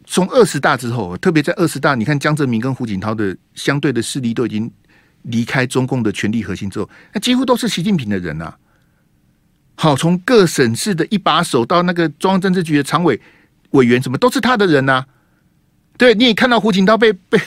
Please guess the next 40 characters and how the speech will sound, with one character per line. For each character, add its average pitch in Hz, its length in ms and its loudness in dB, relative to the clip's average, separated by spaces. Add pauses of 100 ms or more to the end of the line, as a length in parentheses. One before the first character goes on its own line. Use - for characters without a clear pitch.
(200)
被 220 100 2
架 208 220 2
出 208 160 -2
去 214 160 -2
了 123 180 2
哈， 107 140 -2
等 147 180 0
等 123 200 0
啊 98 60 -2
哈， 107 160 -4
那 151 280 -4
我 135 120 2
们 135 120 -2
不 160 80 -8
晓 135 120 2
得 139 140 -2
到 151 100 -2
底 117 140 -4
是 120 220 -6 (560)
发 170 160 2
生 180 120 0
什 135 140 -2
么 104 80 0
事 123 160 -4
情 90 240 -8
哦。 76 80 -14
所 - 100 -4
以 233 40 0
说， 269 160 4 (580)
我 196 100 6
们 175 80 4
对 262 140 2
习 226 140 2
近 240 120 2
平 214 80 6
的 180 120 2
了 160 120 4
解 123 240 0 (140)
太 254 260 2
少， - 360 -4